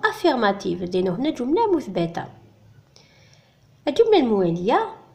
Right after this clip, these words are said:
Elle ne court plus vite. Elle ne court plus vite. Donc هنا لدينا جملة منفية à la forme négative. ماذا فعلنا بهذه الجملة؟ نفيناها.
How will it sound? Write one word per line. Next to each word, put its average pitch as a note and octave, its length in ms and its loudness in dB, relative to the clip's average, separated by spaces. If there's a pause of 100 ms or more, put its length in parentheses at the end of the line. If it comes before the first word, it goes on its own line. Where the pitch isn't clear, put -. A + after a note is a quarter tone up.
Elle G4 560 4
ne A3 60 4
court A3 360 -4 (120)
plus G4+ 320 0
vite. G3 680 -4 (680)
Elle G3+ 420 2 (720)
ne G#3+ 480 2 (360)
court B3+ 540 0 (220)
plus D#4+ 360 0 (480)
vite. F#3+ 600 -4 (540)
Donc G#3 200 -2 (220)
هنا D#4 320 0
لدينا G#3 300 0
جملة G3+ 400 0
منفية G#3+ 760 -2 (280)
à F#3+ 80 -6
la F3+ 160 0
forme C4+ 480 0
négative. D4 680 0 (1300)
ماذا D#4 360 6
فعلنا G3+ 400 2
بهذه F#3 540 0
الجملة؟ F#3 420 0
نفيناها. G#3 840 -2